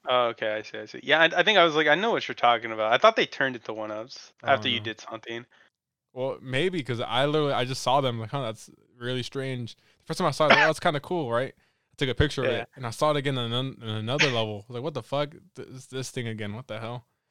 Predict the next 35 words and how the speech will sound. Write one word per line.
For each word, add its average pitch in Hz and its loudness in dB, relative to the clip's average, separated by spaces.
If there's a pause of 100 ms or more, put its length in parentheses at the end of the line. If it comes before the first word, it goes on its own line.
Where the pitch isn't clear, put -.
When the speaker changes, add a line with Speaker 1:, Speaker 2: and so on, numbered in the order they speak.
(160)
Speaker 2:
And 120 -8
I 113 -2
just 104 -14
Speaker 1:
Mm-hmm. 131 -10
Speaker 2:
t-, 131 -4
took 123 -4
another 131 0
picture 131 -6
and 110 -12
I 101 -8
left. 104 -8 (400)
<laughs> 151 -14 (1400)
Speaker 1:
Sounds 120 -12
about 110 -4
right, 113 -2
yeah. 113 -8 (100)
How 160 6
well 190 6
did 160 -4
you 143 -8
do 143 -2
in 131 -2
maps? 127 2 (540)
Speaker 2:
In 127 -12
maps? 135 -8 (360)
Uh, 160 2
Speaker 1:
Like, 131 6
Speaker 2:
I 175 4
Speaker 1:
did 123 0
you 123 0
Speaker 2:
actu- 117 -4
Speaker 1:
collect 139 6
everything 160 4
or 127 2
nah? 113 2